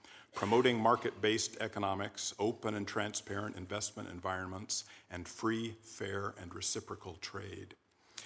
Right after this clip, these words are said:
It also supports good governance and respect for human rights. These values and policies have helped the Indo-Pacific region grow and thrive. Laos itself is the geographic connective tissue of mainland Southeast Asia,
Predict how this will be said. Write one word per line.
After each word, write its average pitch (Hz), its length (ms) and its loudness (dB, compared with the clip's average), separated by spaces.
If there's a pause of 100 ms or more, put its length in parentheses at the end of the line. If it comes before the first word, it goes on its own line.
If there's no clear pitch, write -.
(120)
It 98 100 2
also 110 240 4
supports 107 440 2
good 107 240 -2
governance 101 500 2
and 98 100 -10
respect 107 520 -4
for 98 160 -10
human 95 340 -6
rights. - 680 -4 (360)
These 107 200 0
values 107 480 4
and 92 100 -6
policies 98 560 0
have 95 100 -8
helped - 440 -8
the 92 80 -10
Indo-Pacific 98 760 -6
region 92 420 -10
grow 90 260 -8
and 87 120 -12
thrive. 101 640 -12 (580)
Laos 117 360 6
itself 120 500 4
is 95 140 -2
the 98 100 -4
geographic 110 800 0
connective 107 680 -4
tissue 104 400 -2
of 90 120 -8
mainland 95 460 -6
Southeast 98 540 -6
Asia, 90 300 -8